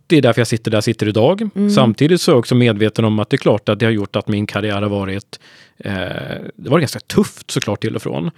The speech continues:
Speaker 2: Mm.
Speaker 1: Men, men jag har, jag har inte anpassat mig. Jag har hela tiden vägrat att anpassa mig.
Speaker 2: Mm.
Speaker 1: Och, men det innebär ju att det är lätt för mig att sitta här idag med den plattform jag har fått och säga att, ja, men det var så lätt och det var det riktiga.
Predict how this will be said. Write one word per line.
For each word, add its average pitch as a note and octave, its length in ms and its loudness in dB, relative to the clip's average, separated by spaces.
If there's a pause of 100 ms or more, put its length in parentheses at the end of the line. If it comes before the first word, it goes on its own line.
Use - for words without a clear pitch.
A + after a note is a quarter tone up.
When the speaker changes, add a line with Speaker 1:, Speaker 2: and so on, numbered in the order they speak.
(120)
Speaker 2:
Mm. F#3+ 260 -4
Speaker 1:
Men, D3 220 4
men B2+ 460 4 (880)
jag C3 120 4
har, C#3+ 100 6
jag C#3 180 4
har F3+ 120 4
inte D3 180 2
anpassat C3+ 360 0
mig. G#2+ 120 -2
Jag A2+ 60 2
har E3 160 2
hela D3 220 0
tiden A2+ 280 0
vägrat A#2+ 720 0
att - 140 -6
anpassa C3 420 -2
mig. A2 260 -4 (200)
Speaker 2:
Mm. F#3+ 400 0
Speaker 1:
Och, B2+ 220 2 (200)
men B2 120 4
det D3+ 60 6
innebär B2 420 4
ju A2+ 120 6
att - 360 -4 (200)
det C3+ 80 0
är C3 40 2
lätt C3 260 0
för B2+ 100 -2
mig A#2 80 2
att G#2+ 60 -2
sitta A#2 220 -2
här A2+ 140 2
idag A2+ 480 2 (180)
med A2+ 100 -4
den G#2 80 0
plattform A2+ 400 -2
jag A2 40 4
har A2+ 60 4
fått - 340 0
och G#2 60 -4
säga G2+ 200 -4
att, F#2+ 100 -10
ja, G#2 60 -6
men G2+ 140 -4
det A2 140 0
var G2 140 -4
så - 120 -8
lätt G#2 280 -8
och G#2+ 60 -2
det A2+ 80 2
var G2+ 160 0
det G2+ 60 -4
riktiga. A2 460 -4